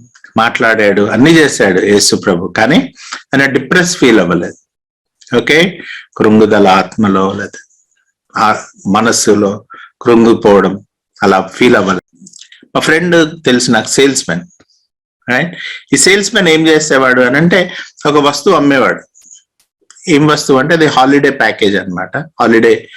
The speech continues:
ప్యాకేజెస్ ఉండే, రిసార్ట్స్ కంపెనీలో పనిచేసేవాడు. అయితే, మ్, రోజు ప్ర-, పది మంది, పన్నెండు మందితో మాట్లాడి, "ఇదిగో ఇది మా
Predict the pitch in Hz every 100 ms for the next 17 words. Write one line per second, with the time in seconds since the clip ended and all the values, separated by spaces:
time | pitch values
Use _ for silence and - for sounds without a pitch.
0 | - - - _ - 117 - 117 113 107
1 | - - 107 104 95 - - _ 135 143
2 | 113 - 113 110 - - - 113 107 107
3 | 139 127 117 110 - 90 - _ _ -
4 | - _ _ _ _ _ _ - 180 180
5 | 156 185 - _ - 208 170 156 175 -
6 | _ _ _ _ _ _ _ _ 185 190
7 | 220 226 - 170 - - 160 156 156 147
8 | 147 151 147 143 135 131 123 135 139 143
9 | 120 117 - 135 165 302 - 151 139 175
10 | 160 151 131 117